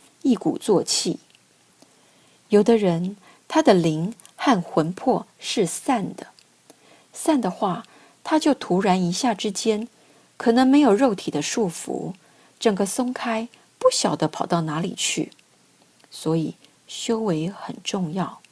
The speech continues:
修为是在人有肉身的时候，才有办法去训练自己的灵体和自己的那一股气。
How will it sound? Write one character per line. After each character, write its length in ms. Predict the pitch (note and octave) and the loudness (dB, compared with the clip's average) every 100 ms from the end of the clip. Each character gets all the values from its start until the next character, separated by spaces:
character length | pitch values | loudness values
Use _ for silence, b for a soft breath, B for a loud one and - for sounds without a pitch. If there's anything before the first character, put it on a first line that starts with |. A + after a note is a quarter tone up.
| b b b b b - | b b b b b -10
修 280 | - A#3+ A#3 | 0 2 4
为 240 | E3+ D#3 | 2 2
是 200 | - G3+ | -2 -4
在 240 | F#3 F#3+ | -2 -2
人 300 | F3 D#3+ E3+ | -2 -4 -2
有 180 | G#3 F3 | -2 -2
肉 240 | D#3+ A3 F3+ | 0 0 0
身 240 | - A3+ | -4 -4
的 100 | A3 | -4
时 200 | - - | -4 -6
候， 300 | - F3 - _ b b b | -2 -2 -4 _ b b b
才 180 | - G3+ | -4 -2
有 180 | A3 E3+ | 2 2
办 300 | - - F3+ | 2 -2 -2
法 340 | - - - B B | -4 -8 -8 B B
去 240 | - - F3+ | -8 -2 -2
训 340 | - - G3 | -2 -2 -2
练 240 | G#3+ F#3 D#3+ | 0 -2 -2
自 240 | - A#3 | -2 -4
己 160 | - - | -4 -4
的 140 | C#3 | -4
灵 360 | - - D3+ G3 | -4 -8 -6 -8
体 240 | - - _ _ _ _ B B B B | -8 -14 _ _ _ _ B B B B
和 300 | - A#3 G#3 | -2 -2 -2
自 200 | - D4+ | 0 0
己 160 | - | 0
的 200 | C#3+ D3 | -2 -2
那 260 | C#3+ F#3+ D#3 | -2 -4 -4
一 80 | D3+ | -6
股 260 | - C#3 - | -6 -8 -4
气。 360 | - - C#3 | -4 -2 -4